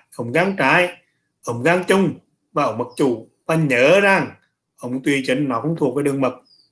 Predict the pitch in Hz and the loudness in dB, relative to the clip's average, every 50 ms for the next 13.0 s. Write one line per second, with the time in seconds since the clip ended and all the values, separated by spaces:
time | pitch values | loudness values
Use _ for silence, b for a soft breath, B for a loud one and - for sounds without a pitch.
0 | b - 151 131 131 143 156 151 156 170 170 170 - - - 135 135 160 170 175 | b -2 0 2 4 6 6 6 6 4 4 0 -4 -8 -6 -2 -2 0 2 4
1 | 175 175 170 175 175 175 185 190 226 233 147 135 143 170 196 190 190 180 185 165 | 6 6 6 4 2 0 -4 -4 -2 0 0 2 2 0 0 0 0 0 0 0
2 | 143 127 120 135 143 156 160 170 160 151 139 131 123 123 131 151 151 151 147 156 | -2 -2 0 0 0 0 0 -2 -4 -4 -6 -8 -8 -8 -6 -4 -2 -2 -2 -2
3 | 160 - _ _ _ _ _ _ - - 131 123 131 - - - 123 123 - - | -6 -12 _ _ _ _ _ _ -10 -10 -6 -6 -6 -6 -4 -4 -4 -4 -4 -8
4 | _ _ _ _ _ _ _ - 117 135 143 147 147 147 151 147 147 160 165 160 | _ _ _ _ _ _ _ -8 -2 0 2 2 4 4 4 4 2 2 0 0
5 | 151 151 151 160 147 120 - - - b b b b b b b b b b b | 2 2 4 4 4 2 0 -4 -14 b b b b b b b b b b b
6 | - 202 202 180 185 220 220 202 175 165 160 160 180 185 180 160 170 190 185 180 | -2 2 2 4 4 2 2 4 4 4 4 4 4 2 2 0 0 0 0 2
7 | 190 196 202 208 202 190 180 202 185 196 202 185 170 175 185 190 175 151 151 170 | 4 2 2 2 2 0 2 4 2 2 2 2 0 -2 -2 0 2 2 2 2
8 | - - - _ _ _ _ _ _ _ _ _ - 131 113 110 131 151 160 165 | 0 -2 -10 _ _ _ _ _ _ _ _ _ 0 2 4 4 4 4 4 4
9 | 170 170 170 170 - _ _ _ _ _ _ _ _ - 170 165 175 160 147 - | 2 2 0 -4 -8 _ _ _ _ _ _ _ _ -4 -2 0 0 0 -2 -2
10 | - - 160 214 247 220 196 175 156 151 151 147 139 - - - 147 135 131 131 | 0 0 0 0 0 -2 -2 -2 0 0 0 -2 -2 -4 -2 2 2 4 4 2
11 | 127 127 - _ _ _ _ _ - 151 165 165 139 - - - 175 220 220 - | 0 -4 -10 _ _ _ _ _ -2 -2 -2 -2 -4 -4 0 2 2 2 2 -2
12 | - _ _ _ _ - - _ _ _ 120 135 147 151 160 185 - - - | -6 _ _ _ _ -20 -20 _ _ _ _ -2 0 2 2 0 -2 -6 -16